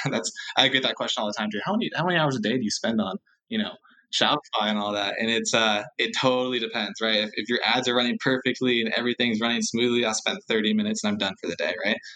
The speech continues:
Or if everything's going to hell, right? I'm out of supply,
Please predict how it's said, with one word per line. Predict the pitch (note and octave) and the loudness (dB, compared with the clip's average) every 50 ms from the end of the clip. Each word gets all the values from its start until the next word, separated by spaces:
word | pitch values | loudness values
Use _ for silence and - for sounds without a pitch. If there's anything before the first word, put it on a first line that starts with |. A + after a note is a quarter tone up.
| - _ _ | -20 _ _
Or | - A#2 | -6 -6
if | A#2 A2+ | -4 -2
everything's | A2 A#2 C3 C3+ C3+ A#2+ A2 G#2+ | -2 -2 0 0 0 -2 0 0
going | A2 A2 A2 | 2 2 2
to | G#2 - - | 0 -2 -2
hell, | G#2+ G2+ G2 | -2 -2 0
right? | G2 G#2 G#2+ G2+ - _ - - _ _ _ | 0 0 0 0 -2 _ -16 -20 _ _ _
I'm | - A2 | -4 0
out | A#2 A#2 A#2 | 0 0 0
of | A2 | 0
supply, | - A#2 A2 A#2+ A#2 A2+ A2+ A2+ A2 A2 G#2+ G#2+ G#2+ | -2 -4 -2 0 2 2 4 4 4 2 2 0 -2